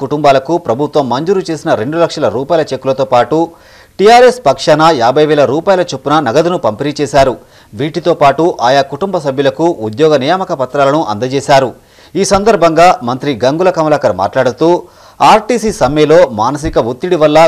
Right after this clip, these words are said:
గుండెపోటుతో మృతి చెందిన టూ డిపో డ్రైవర్ బాబుతో పాటు మెకానిక్ కరీం కుటుంబాన్ని తమ ప్రభుత్వం ఆదుకుంటుందని తెలిపారు. ఆర్టీసీ కార్మికుల సంక్షేమానికి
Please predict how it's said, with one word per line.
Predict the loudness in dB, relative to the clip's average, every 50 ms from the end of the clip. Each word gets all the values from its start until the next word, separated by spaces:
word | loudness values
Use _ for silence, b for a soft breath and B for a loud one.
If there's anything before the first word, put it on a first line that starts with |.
| 2 0
గుండెపోటుతో | -4 -4 -2 -2 -2 0 -2 -4 -4 -2 -4 -2 -2
మృతి | -2 -6 -6 -6 -6
చెందిన | -6 -4 -2 0 0 0 0 -2 -6 -8 -2
టూ | 0 0 2
డిపో | 2 0 0 0 -2 0
డ్రైవర్ | 2 2 2 2 2 0 0
బాబుతో | -2 0 0 -2 -2 -2 0 2
పాటు | 2 0 2 2 -2 -2 -2 B B B B B B B B -4
మెకానిక్ | -2 2 2 2 2 2 -2 -2 -2
కరీం | 0 0 0 -2 -4 -8
కుటుంబాన్ని | -4 -4 -4 0 0 0 0 0 0 -2 -2 -2
తమ | -2 -4 -2 -2
ప్రభుత్వం | -2 -2 -2 -2 -2 -2 -4 -6 -4 -2 -2
ఆదుకుంటుందని | 0 -2 -2 -6 -6 -8 -6 -4 -4 -4 -4 -6
తెలిపారు. | -8 -4 0 2 2 2 2 -2 -4 -10 _ b b b b b b b 2 2
ఆర్టీసీ | 2 2 0 -2 -2 0 0 -2 0 2
కార్మికుల | 4 4 4 4 2 0 2 0 0 0 0
సంక్షేమానికి | -6 -6 -4 -4 -2 0 0 0 -2 -2 -2 0 0